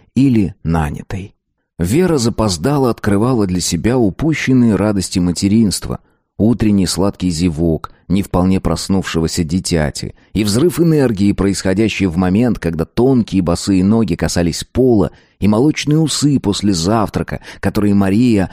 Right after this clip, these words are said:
отирала кулачком, и ее бурные прыжки с объятиями после расставания на пятнадцать минут.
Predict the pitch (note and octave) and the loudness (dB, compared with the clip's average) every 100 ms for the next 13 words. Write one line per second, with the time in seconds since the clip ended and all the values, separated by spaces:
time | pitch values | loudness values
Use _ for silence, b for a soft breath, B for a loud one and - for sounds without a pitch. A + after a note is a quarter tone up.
0 | B G2 F#2+ A2 G2+ G2+ G2+ G2 G2 F#2+ | B -6 -2 0 2 2 2 0 0 0
1 | - - F#2+ D#2 B1 B B F#2 A#2 C3 | -2 -2 -2 -2 -6 B B 0 2 2
2 | B2 G#2+ C#3 F3 D3+ D#3+ E3 D3+ B2 C3+ | 0 0 2 2 2 2 2 2 0 -2
3 | - C3+ D3+ - G#2 A#2 F#2+ C3+ C#3 - | -4 0 0 0 -2 -2 0 0 0 0
4 | A#2+ B2 - C3 C3 G2+ A2 G#2 - G#2 | 2 0 0 0 0 0 0 0 -2 0
5 | B2+ A#2+ A2 A2+ G2+ G2 - A2+ G#2 F#2 | 2 2 2 2 0 -2 0 0 -2 -6
6 | E2 F#2+ G2 G#2+ F2 - | -4 0 2 0 -2 -8